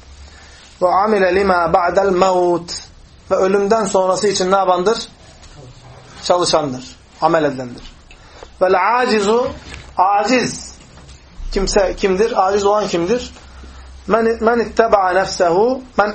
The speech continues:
etba'a nefsehu hevahu." Nefsini hevası peşinde koşturan,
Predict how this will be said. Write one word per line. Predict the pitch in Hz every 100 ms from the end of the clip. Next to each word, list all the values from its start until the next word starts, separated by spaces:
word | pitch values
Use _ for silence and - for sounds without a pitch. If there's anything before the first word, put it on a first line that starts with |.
| 254
etba'a | 240 185 185 170
nefsehu | 214 190 - 196 226
hevahu." | 170 170 185 170 143 131 - - - - - - - - - - - - - - - -
Nefsini | 233 208 214 - 220 254 254
hevası | 185 214 233 - 220
peşinde | 208 202 190 180
koşturan, | 185 165 170 170 254